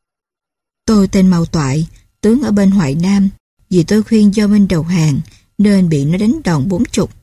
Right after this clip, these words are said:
Lòng tôi thiệt nên oan ức, mới tới đây quyết chí đầu hàng.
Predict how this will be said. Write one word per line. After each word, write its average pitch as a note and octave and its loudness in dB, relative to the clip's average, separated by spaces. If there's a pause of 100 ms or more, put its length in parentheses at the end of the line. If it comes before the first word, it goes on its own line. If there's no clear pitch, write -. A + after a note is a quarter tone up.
(440)
Lòng E3+ 0
tôi F#3+ 0
thiệt F#3 -4
nên G3+ 4
oan G3+ 0
ức, C4 -6 (340)
mới G3+ 0
tới B3 -2
đây F#3+ 0
quyết - -6
chí F4+ -2
đầu E3 -2
hàng. D#3+ -2